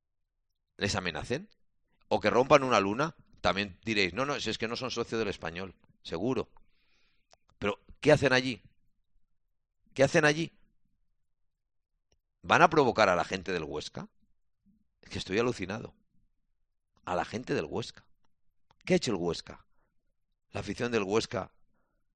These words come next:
para merecer esto. ¿Qué hemos hecho nosotros para merecer tener esta gente que no so-, repito, no sé si serán socios o no serán socios, o simpatizantes,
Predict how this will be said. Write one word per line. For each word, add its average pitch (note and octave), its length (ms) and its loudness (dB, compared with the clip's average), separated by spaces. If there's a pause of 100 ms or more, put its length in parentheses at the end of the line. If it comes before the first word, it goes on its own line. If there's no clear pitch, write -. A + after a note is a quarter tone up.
(220)
para G#2 180 4
merecer F#2+ 380 2
esto. - 300 -6 (420)
¿Qué D#3 380 2
hemos C#3+ 340 2
hecho C#3 200 0
nosotros A2 640 -6 (1200)
para A2 180 4
merecer G#2 480 2 (560)
tener A2+ 260 2
esta A#2 220 0
gente G#2 520 -4 (440)
que G#2 100 2
no A2+ 80 -4
so-, C#3 280 -2
repito, G#2 320 -2
no A#2+ 100 -4
sé C#3+ 140 -2
si C3 120 -4
serán A#2 280 -2
socios B2 420 -4
o G2+ 60 -12
no G2+ 80 -6
serán G2 260 -8
socios, - 460 -16 (560)
o G#2 120 -4
simpatizantes, F#2+ 920 -4